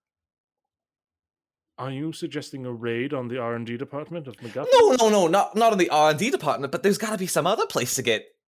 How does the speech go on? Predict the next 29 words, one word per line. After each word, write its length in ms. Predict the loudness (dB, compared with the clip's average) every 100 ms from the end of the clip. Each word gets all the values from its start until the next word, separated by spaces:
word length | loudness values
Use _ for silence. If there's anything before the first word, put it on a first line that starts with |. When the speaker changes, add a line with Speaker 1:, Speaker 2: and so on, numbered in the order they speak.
| _
Speaker 2:
flail 320 | -18 -6 -4 -4
snails. 400 | -6 -8 -8 -14 _ _ _ _ -2
And 180 | 0 0
it's 100 | 0
gonna 200 | 0 -2
Speaker 1:
Ah. 40 |
Speaker 2:
take 240 | -2 -2
them 140 | 0 4
a 80 | 4
long 320 | 6 4 2
time 360 | -2 0 2 2
to, 340 | 2 2 0
to 80 | -2
actually 340 | -2 -2 -4
make 240 | -2 -2 -2
anything 460 | -4 -4 -4 -6 -6
productable 580 | -2 0 2 0 -2 -2
and 80 | -2
sellable. 500 | 0 2 2 -2 -12 _ _ _ _ _ _
We 80 | -8
could 240 | -6 -8 _ _ _ -14 -14 _ _ _
beat 240 | -8 -8 -2
them, 240 | -2 -2 _ _ _ _ _
get 140 | -2
ahead 240 | 0 2 2
on 100 | 2
the 60 |
market 380 | 2 0 -2 -6
there. 240 | -6 -10